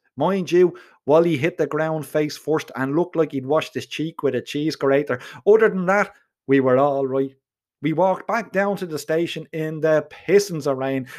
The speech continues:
and huddled in a shelter on the platform, eating cold beans while we waited hours for the first train back into town. We never, ever went camping again after that.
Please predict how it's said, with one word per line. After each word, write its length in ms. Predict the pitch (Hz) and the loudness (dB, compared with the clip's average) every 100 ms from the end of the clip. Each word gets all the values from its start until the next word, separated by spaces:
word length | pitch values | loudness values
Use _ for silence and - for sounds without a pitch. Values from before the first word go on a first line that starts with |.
| 131 | -4
and 160 | 151 | -2
huddled 380 | 135 175 202 185 | 2 4 4 4
in 120 | 180 | 2
a 60 | 165 | 0
shelter 480 | 139 151 175 156 151 | 0 0 0 2 0
on 120 | 156 | 2
the 80 | 131 | 0
platform, 560 | - 151 147 147 143 139 | -2 -2 -2 -4 -4 -2
eating 340 | 185 202 165 | -2 -2 -6
cold 460 | 135 156 185 170 147 | -2 2 4 4 2
beans 340 | 156 160 143 - - | -2 -2 -6 -10 -6
while 180 | 156 160 | 2 4
we 160 | 156 160 | 6 6
waited 540 | 156 165 170 170 151 - - | 6 4 4 0 -4 -6 0
hours 400 | 143 151 151 127 | 2 4 4 2
for 160 | - | -4
the 80 | 131 | -6
first 320 | 123 147 143 | -6 -4 -6
train 300 | - 143 135 | -6 -8 -6
back 240 | 139 131 139 | -6 -8 -8
into 240 | 131 127 | -12 -12
town. 360 | - 131 131 123 _ _ _ - | -12 -8 -8 -10 _ _ _ 0
We 220 | 165 160 | 2 2
never, 460 | 160 175 175 127 - - _ _ - | 0 0 0 -2 -6 -14 _ _ 0
ever 340 | 180 170 160 | 2 4 2
went 240 | 143 139 | 2 0
camping 400 | 135 143 135 131 | -2 -4 -4 -6
again 320 | 127 127 127 127 | -6 -4 -4 -4
after 320 | 120 113 110 | -6 -8 -8
that. 240 | 110 107 | -8 -10